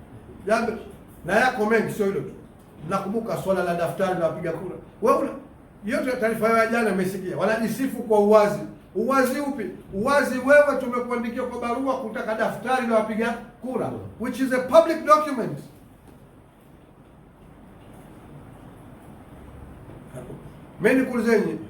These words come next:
matokeo hayo wanayosema waliojitangazia,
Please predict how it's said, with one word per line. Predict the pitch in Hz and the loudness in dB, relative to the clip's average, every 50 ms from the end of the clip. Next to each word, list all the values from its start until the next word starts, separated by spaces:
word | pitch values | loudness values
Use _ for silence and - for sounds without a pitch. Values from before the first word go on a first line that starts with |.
| - - - - - - | -18 -20 -20 -20 -16 -6
matokeo | 151 190 226 233 233 240 240 233 233 240 262 269 262 233 196 | -2 0 0 0 0 0 0 -2 0 0 2 2 4 4 4
hayo | 190 214 - 269 262 | 4 4 4 2 2
wanayosema | 233 220 214 202 196 208 214 220 208 | 2 2 2 0 0 0 0 0 0
waliojitangazia, | 196 196 190 185 180 175 190 175 185 185 170 170 175 175 143 | 0 -2 -2 -4 -4 -4 -4 -2 -2 -2 -2 -2 -4 -4 -6